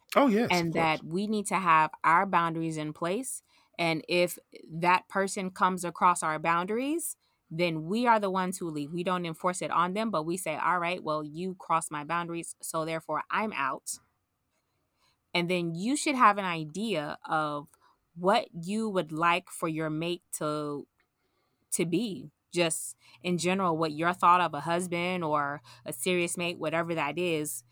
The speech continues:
Speaker 2: have an
Speaker 1: Or who,
Speaker 2: idea.
Speaker 1: or who, or who does he emulate?
Speaker 2: Okay.
Speaker 1: Is it your pastor? Is it your
Speaker 2: An
Speaker 1: uncle?
Speaker 2: example.
Speaker 1: An example. You should know a man that you like, "Hey, I like his style."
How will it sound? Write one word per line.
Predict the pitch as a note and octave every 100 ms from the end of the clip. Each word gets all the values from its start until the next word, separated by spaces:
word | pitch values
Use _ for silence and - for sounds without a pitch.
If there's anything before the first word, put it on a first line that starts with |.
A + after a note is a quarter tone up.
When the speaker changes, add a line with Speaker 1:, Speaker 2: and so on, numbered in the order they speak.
| _
Speaker 2:
have | - G3
an | G#3+ E3+ D#3
Speaker 1:
Or | A#2 A2+
who, | C#3 D#3 D#3
Speaker 2:
idea. | -
Speaker 1:
or | B2 A2+
who, | - G3 F#3 - -
or | A2+
who | A2+ - G#3
does | D3 B2+
he | - C#3 A2+ F#2+ _ _ _ _ _ _ _ _ _ _ _ _ _
emulate? | C#3 C3+ G#2 D#2+ - - _ _ -
Speaker 2:
Okay. | F3+ - C3
Speaker 1:
Is | A#2
it | G#2+ - _ _
your | A2 F#2+
pastor? | A2 F#2 - -
Is | G2+ G2
it | G#2+ -
your | A2+ G#2
Speaker 2:
An | G2+
Speaker 1:
uncle? | E2 -
Speaker 2:
example. | F3 F3 F#3 C#3+ - - _ - _
Speaker 1:
An | D3
example. | C3 A#2+ A#2+ A#2 G#2 - F#2+
You | B2 C3+
should | - A#2+
know | A#2 A2 G#2
a | A#2 G#2+
man | G2+ G2+ F#2+ F2 F#2+ _ _ _ _ _
that | - G#2
you | A#2+
like, | G2 G2+ -
"Hey, | D3 E2+ - _ _ _ _ _ _ _ _ _ -
I | C3+ C3+
like | B2+ A#2 A2+
his | A#2+ A2 -
style." | - F#2 - -